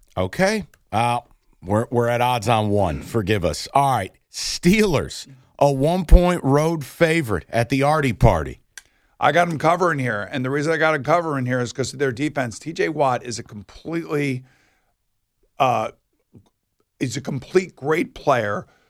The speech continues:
Speaker 2: who inspires his teammates. And when he is on the field, this game is a totally different team. And I think that he's a guy that can force a Marcus Mariota turnover or two,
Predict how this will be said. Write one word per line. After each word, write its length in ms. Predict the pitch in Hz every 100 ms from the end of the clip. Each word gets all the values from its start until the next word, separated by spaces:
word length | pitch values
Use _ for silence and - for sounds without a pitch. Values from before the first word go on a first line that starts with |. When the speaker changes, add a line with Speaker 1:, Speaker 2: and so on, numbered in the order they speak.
| _
Speaker 2:
who 300 | - 156 151
inspires 920 | 135 127 - - 156 156 165 165 123
his 180 | 139 120
teammates. 540 | - 151 139 113 101 -
And 180 | 127 120
when 100 | 117
he 420 | - - 180 208
is 140 | 147
on 160 | 143 143
the 100 | 131
field, 340 | 151 147 117
this 160 | 123 -
game 240 | 139 120
is 200 | 107 90 - _ _
a 60 | -
totally 540 | - - 160 175 165 139
different 380 | 139 135 123
team. 320 | 127 107 69 _ _ _ - _
And 180 | 127 117
I 140 | 139 147
think 300 | 165 147 135
that 140 | 117
he's 200 | 123 143
a 40 |
guy 280 | 135 127 127
that 160 | 120 113
can 140 | 117
force 400 | 104 151 143 127
a 200 | 135 120
Marcus 480 | 110 127 131 139 -
Mariota 460 | 139 127 127 123 117
turnover 500 | - 143 135 127 131
or 320 | 143 110 104
two, 460 | - 160 185 190